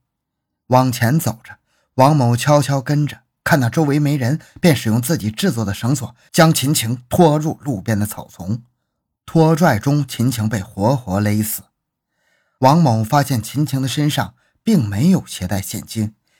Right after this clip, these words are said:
便将秦晴的尸体抛入河中。而之所以没有拿走秦晴的首饰，是因为王某觉得如果去出售首饰会留下证据，他抢劫的目的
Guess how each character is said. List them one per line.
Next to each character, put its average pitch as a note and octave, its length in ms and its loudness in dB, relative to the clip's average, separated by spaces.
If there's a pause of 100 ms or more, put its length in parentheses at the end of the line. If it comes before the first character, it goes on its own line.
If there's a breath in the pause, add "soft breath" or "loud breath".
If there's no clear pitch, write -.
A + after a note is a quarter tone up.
(120)
便 E3+ 160 4
将 D#3 180 2
秦 D3+ 220 -2
晴 C3+ 160 -2
的 D3 60 -2
尸 E3 200 -2
体 - 160 -12 (180)
抛 A2+ 280 0
入 A2+ 120 -6
河 - 300 -12
中。 F#2+ 240 -8 (1040)
而 D3+ 220 4
之 A#3 240 0
所 F3 180 2
以 D#3 140 2
没 G#2+ 300 0
有 C3 180 0
拿 F#2+ 180 -2
走 - 200 -8
秦 C3 200 -4
晴 C#3+ 160 -4
的 D#3+ 80 0
首 - 240 -6
饰， - 300 -12 (240)
是 - 220 2
因 A3 100 6
为 G#3+ 140 6
王 D#3+ 180 4
某 G#2+ 140 0
觉 A#2 140 -6
得 C3+ 120 0
如 B2 140 -4
果 D#3+ 120 -4
去 - 160 -10
出 G3 220 -6
售 G3+ 140 0
首 - 240 -8
饰 - 260 -8 (100)
会 - 140 -2
留 G#2+ 140 -2
下 D#3 180 -2
证 F3 200 -4
据， - 120 -20 (540)
他 G3 120 0
抢 G#2 300 -2
劫 A2 100 -6
的 D#3+ 120 -2
目 G3+ 200 2
的 - 120 -14